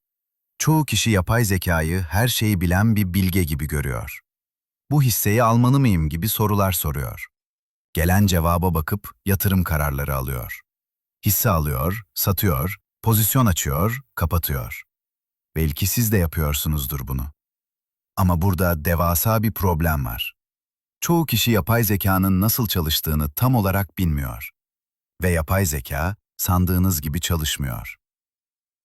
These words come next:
İşte bugün size tam olarak bunu anlatacağım. Yapay zekanın gerçekte ne olduğunu, yatırımda nasıl kullanılması gerektiğini ve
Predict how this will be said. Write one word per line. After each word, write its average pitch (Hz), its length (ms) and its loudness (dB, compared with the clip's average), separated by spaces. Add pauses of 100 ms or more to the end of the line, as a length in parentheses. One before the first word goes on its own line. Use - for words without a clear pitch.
(120)
İşte 104 320 0
bugün 110 320 2
size 90 440 0
tam 135 200 2
olarak 98 400 0
bunu 95 160 2
anlatacağım. 69 720 -4 (600)
Yapay 135 300 2
zekanın 104 580 2
gerçekte 92 560 0
ne 104 100 2
olduğunu, 71 640 -2 (240)
yatırımda 107 520 2
nasıl 120 300 2
kullanılması 87 640 0
gerektiğini 73 760 -4 (260)
ve 82 200 0